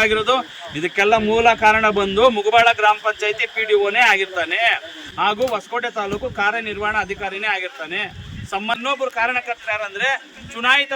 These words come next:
ಪ್ರತಿನಿಧಿ, ಯಾರು ಸಂಬಂಧಪಟ್ಟ ಪಂಚಾಯತಿ ಚುನಾಯಿತ ಪ್ರತಿನಿಧಿ ಇರ್ತಾನೋ ಇವರು ಸಹ ಇದಕ್ಕೆ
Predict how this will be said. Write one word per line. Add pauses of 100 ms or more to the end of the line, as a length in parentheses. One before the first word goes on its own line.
ಪ್ರತಿನಿಧಿ,
ಯಾರು
ಸಂಬಂಧಪಟ್ಟ (160)
ಪಂಚಾಯತಿ
ಚುನಾಯಿತ (520)
ಪ್ರತಿನಿಧಿ
ಇರ್ತಾನೋ (120)
ಇವರು (140)
ಸಹ (520)
ಇದಕ್ಕೆ